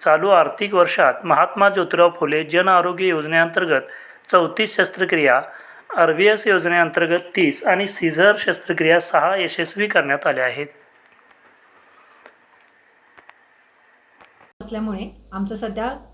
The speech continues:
Speaker 2: निवासस्थानांमध्येच हॉस्पिटल आम्ही सुरू केलेलं आहे. अनेक अडचणींना सामोरे जाऊन आम्ही हे हॉस्पिटल उभं केलं. इथं पेशंटने ॲडमिट करणं किंवा लेबर रूम किंवा ऑपरेशन थिएटर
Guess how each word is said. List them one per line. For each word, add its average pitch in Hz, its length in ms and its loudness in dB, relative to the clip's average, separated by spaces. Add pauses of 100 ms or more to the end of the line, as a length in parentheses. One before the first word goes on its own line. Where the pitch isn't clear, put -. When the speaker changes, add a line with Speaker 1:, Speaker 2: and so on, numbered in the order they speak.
(100)
Speaker 2:
निवासस्थानांमध्येच 233 1000 -6
हॉस्पिटल 214 400 -8
आम्ही 202 180 -4
सुरू 202 200 -8
केलेलं 185 340 -12
आहे. 170 460 -14 (220)
अनेक 285 240 -10
अडचणींना 277 420 -12
सामोरे 226 380 -6
जाऊन 226 200 -8
आम्ही 214 260 -6
हे 202 60 -8
हॉस्पिटल 196 440 -8
उभं 180 220 -10
केलं. 185 280 -14 (400)
इथं 220 160 -14
पेशंटने 240 360 -8
ॲडमिट 208 400 -6
करणं 190 280 -10 (100)
किंवा 208 200 -10
लेबर 208 340 -4
रूम 190 320 -6
किंवा 220 180 -10
ऑपरेशन 226 380 -10
थिएटर 220 220 -8